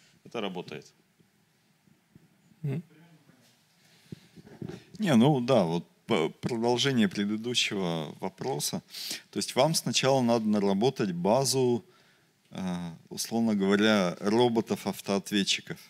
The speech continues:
Speaker 1: Да, у нас есть порядка трёхста записей.
Speaker 3: А,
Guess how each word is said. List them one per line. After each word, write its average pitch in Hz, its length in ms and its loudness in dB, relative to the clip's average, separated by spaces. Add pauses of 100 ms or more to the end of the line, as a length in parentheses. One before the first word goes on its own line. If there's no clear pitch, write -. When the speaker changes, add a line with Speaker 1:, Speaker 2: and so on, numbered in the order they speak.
(420)
Speaker 1:
Да, 123 260 -4
у 107 60 -2
нас 113 260 -2
есть 101 260 -6
порядка 87 840 -6 (220)
трёхста 85 420 -8
записей. - 540 -10 (480)
Speaker 3:
А, 90 280 -10